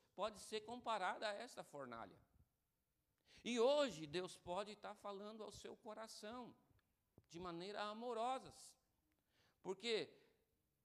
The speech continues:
quando entendemos a disciplina de Deus, até mesmo em meio aos sofrimentos, conseguimos olhar para Deus e ver que Ele nos corrige em amor. Em amor.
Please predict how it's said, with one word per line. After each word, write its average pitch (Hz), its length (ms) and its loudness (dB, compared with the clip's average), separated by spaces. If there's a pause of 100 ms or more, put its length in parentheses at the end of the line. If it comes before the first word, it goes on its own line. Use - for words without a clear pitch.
(540)
quando 226 340 0
entendemos 214 800 2
a 196 60 4
disciplina 175 640 -6
de 139 140 -8
Deus, 202 580 0 (280)
até 240 380 2
mesmo 240 560 0
em 262 80 -2
meio 220 300 2
aos 185 120 -2
sofrimentos, 160 1000 -4 (480)
conseguimos 175 600 -8
olhar 165 520 -2 (360)
para 165 260 -4
Deus 131 380 -6 (260)
e 147 100 -10
ver 123 220 -10
que 135 120 -14
Ele 127 140 -8
nos 123 220 -12
corrige 110 500 -10
em 131 120 -16
amor. 117 280 -16 (1120)
Em 160 140 -4
amor. 110 280 -6